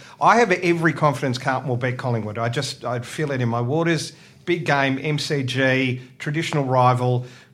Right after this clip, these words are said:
with a sort of team now that, you know, it, it's just hard to s-, kind of second guess because we, we fall over against a team we're fancy to beat, and then we come up against Collingwood, who are playing well,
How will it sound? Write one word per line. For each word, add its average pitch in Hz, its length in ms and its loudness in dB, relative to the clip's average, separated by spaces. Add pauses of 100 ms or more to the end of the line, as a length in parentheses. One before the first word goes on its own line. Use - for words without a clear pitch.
(300)
with 147 180 -4
a 147 40 -2
sort 190 260 0
of 160 100 -2
team 151 400 2
now 139 220 2
that, 123 280 -2
you 131 120 -6
know, 131 100 0
it, 127 280 -8
it's 131 220 -10
just - 180 -8
hard 147 280 2
to 131 300 0 (100)
s-, - 180 -6
kind 160 220 -2
of 123 60 -6
second 143 340 -2
guess 143 300 -2
because 127 320 -6
we, 135 160 -4
we 131 160 -8
fall 180 240 -2
over 131 240 2
against 127 440 -2 (580)
a - 100 -8
team 143 260 0
we're 131 120 -2
fancy 147 400 -2
to 123 100 -4
beat, 127 460 0
and - 180 -8
then 131 80 -2
we 127 80 -2
come 180 180 0
up 156 140 2
against 135 260 -2
Collingwood, 156 380 0
who 131 80 2
are 131 80 0
playing 147 420 0
well, 147 480 2